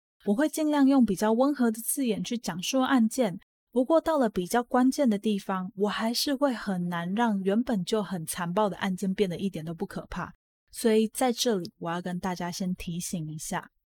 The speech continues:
除此之外，如果你听到我说恋童癖或者是同性恋的话，那不是我的本意，我只是想要让你知道当时的人对这些恋童障碍者和同志的歧视。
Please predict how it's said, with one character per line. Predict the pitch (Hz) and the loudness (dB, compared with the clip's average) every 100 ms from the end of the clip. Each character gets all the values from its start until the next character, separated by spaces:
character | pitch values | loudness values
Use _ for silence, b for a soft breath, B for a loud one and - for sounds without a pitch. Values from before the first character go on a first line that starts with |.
| _ _ - | _ _ -2
除 | 269 320 | 0 2
此 | 302 | 0
之 | 226 254 | 0 2
外， | 285 269 233 | 4 4 6
如 | 220 | 4
果 | 269 285 277 | 4 4 4
你 | 254 190 | 2 0
听 | - 214 | 2 2
到 | 226 233 | 4 2
我 | 180 185 | 0 -4
说 | - 202 202 208 - | -2 0 2 2 2
恋 | 254 269 | 4 4
童 | 214 208 214 | 4 4 4
癖 | 262 247 - | 2 0 -2
或 | 214 233 | 0 0
者 | 202 | 0
是 | - | -4
同 | 220 208 196 | -4 -2 -2
性 | 202 262 | 2 4
恋 | 262 | 4
的 | 214 190 | 2 2
话， | 226 185 226 | 2 2 2
那 | 220 | 0
不 | 202 | 0
是 | - | -2
我 | 214 175 | -2 -2
的 | |
本 | 175 180 165 | -4 -2 -2
意， | - 202 - _ _ _ | 0 -2 -2 _ _ _
我 | - 254 | 0 2
只 | 285 | 2
是 | 294 | 0
想 | - 196 | 0 -2
要 | 196 | 0
让 | 233 269 | 2 2
你 | 196 | 2
知 | 165 185 | -2 -6
道 | 202 202 | -2 -4
当 | 196 247 285 | 0 2 2
时 | 285 - | 0 -4
的 | 180 185 | -4 -4
人 | 175 165 185 | -2 -2 -2
对 | 285 | 0
这 | 285 302 | 0 0
些 | - | 2
恋 | 277 294 240 | 2 4 2
童 | 208 202 | 2 0
障 | - 233 | 2 2
碍 | 233 208 | 2 -2
者 | - | -6
和 | 180 233 | -4 -2
同 | 233 - 180 | -2 -2 -2
志 | 196 - 226 | -2 -2 -4
的 | 170 | -4
歧 | - - 160 | -6 -6 -4
视。 | - - 170 | -2 -2 -6